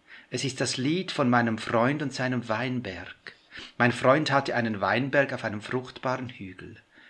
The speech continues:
Er grub ihn um, entfernte die Steine und bepflanzte ihn mit den besten Weinstöcken. Mittendrin baute er einen Wachturm,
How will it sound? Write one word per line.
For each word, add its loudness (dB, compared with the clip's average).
Er -6
grub 2
ihn 2
um, -2
entfernte -2
die -4
Steine 2
und -6
bepflanzte -4
ihn -4
mit -4
den -6
besten -8
Weinstöcken. -6
Mittendrin -4
baute 2
er 0
einen -2
Wachturm, -8